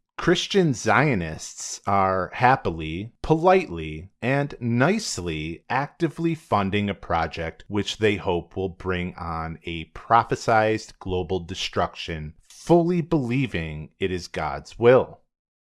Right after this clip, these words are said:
This widespread belief is often downplayed despite the hundreds of millions of dollars that Christians provide annually to the cause. The Second Great Awakening brought religious identity to America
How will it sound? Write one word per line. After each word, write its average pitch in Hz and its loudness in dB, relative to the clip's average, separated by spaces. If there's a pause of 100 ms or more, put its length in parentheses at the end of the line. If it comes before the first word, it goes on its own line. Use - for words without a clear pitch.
(160)
This - 2
widespread 120 2
belief 107 -2
is 107 -2
often 101 0
downplayed 87 -4
despite - -2
the - -4
hundreds 127 0
of 85 -6
millions 135 2
of 101 -4
dollars 98 4
that 95 -6
Christians 110 -2
provide 92 -2
annually 101 -4
to - -16
the 78 -10
cause. 101 -2 (720)
The 135 4
Second 147 2
Great 139 4
Awakening 110 0 (140)
brought 101 2
religious 101 -2
identity 87 -4
to 95 -6
America 87 -4